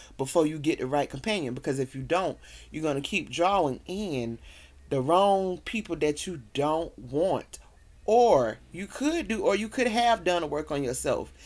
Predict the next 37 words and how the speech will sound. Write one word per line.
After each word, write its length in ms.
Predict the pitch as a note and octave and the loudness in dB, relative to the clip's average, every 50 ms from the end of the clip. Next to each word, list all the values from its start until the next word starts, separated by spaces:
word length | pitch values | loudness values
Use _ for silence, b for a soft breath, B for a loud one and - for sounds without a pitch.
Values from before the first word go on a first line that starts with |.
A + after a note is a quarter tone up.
| B B B B B B | B B B B B B
And 140 | C#3 D#3 | 0 2
you 100 | F3 G#3 | 2 2
drawing 320 | E3+ G3 G3 F#3 F3 E3+ D#3+ | 0 2 4 4 4 4 4
in 80 | D3+ | 0
people 320 | D3+ - B3+ A#3+ G#3+ F#3+ E3 | -2 -2 -4 -4 -2 -2 0
that, 60 | D#3+ | 0
and 220 | C3 C#3+ D3 D3+ | 2 2 0 0
you 80 | F3+ G#3 | -2 -4
thinking 360 | G3+ F#3 E3 E3 - D#3+ D3 | -4 -4 -6 -4 -2 0 2
that 200 | C#3 B2+ - - | 2 2 2 2
they're 180 | D#3+ E3+ D3+ C#3+ | 2 2 2 2
so 300 | - - F#3 F#3 F#3+ F3 | 0 -2 -2 -2 -2 -2
for 340 | - - - G#3+ B3 A#3+ A3+ | -4 -6 -4 -4 -4 -2 -2
you, 280 | F3+ D3+ C#3+ C3+ C3+ B B B B B B | 0 0 0 -2 -2 B B B B B B
and 180 | B2+ B2+ B2+ | -2 0 2
they 140 | C3 C3+ C#3+ | 2 2 2
may 300 | C#3+ C#3+ D3 D#3 E3 E3+ | 2 4 4 4 4 4
not 320 | F3 F3 F3 F3+ F3 F3 - | 4 4 4 4 4 2 0
be 160 | G#3+ A3 A3 | -2 -2 -2
for 400 | - - - B3+ - D#3+ - G#3 | -2 -4 -2 0 0 2 2 0
you. 240 | C#3+ A2+ A2+ - - - _ _ _ - | -2 -4 -12 -14 -18 -20 _ _ _ -2
You 140 | C#3 D#3+ F#3 | -2 0 2
know 100 | F#3+ F#3 | 2 2
what 80 | F#3+ | 2
I'm 60 | G3+ | 0
saying? 400 | G3+ - A3+ A3 A3 G#3+ A3 G#3+ B B B B B B | -2 -4 -2 0 0 -2 -2 -6 B B B B B B
Let 260 | C#3 D3+ D#3 D3+ - | 0 0 2 2 -2
your 60 | E3+ | -4
soul 360 | - - G3 G#3 G3+ G3 F3+ | 2 4 4 6 6 4 2
guide 400 | D#3 D#3 D#3 D#3 D3 C#3 B2 A#2+ | 4 6 6 6 6 6 4 2
you 100 | A2+ G#2+ B B B B B | -4 -8 B B B B B
to 140 | - D3+ C#3 | 0 0 2
who 160 | C3 D#3 F3+ | 2 2 -2
you 160 | F#3 F3 F3+ E3 | -2 -4 -6 -6
supposed 460 | - - - - E3+ D#3+ D#3 D#3 - | -8 -8 -4 -2 0 0 0 -2 -6
to 60 | C#3+ | -6
we-, 280 | C#3+ D#3 F#3+ F3+ D3 | -6 -4 -4 -4 -4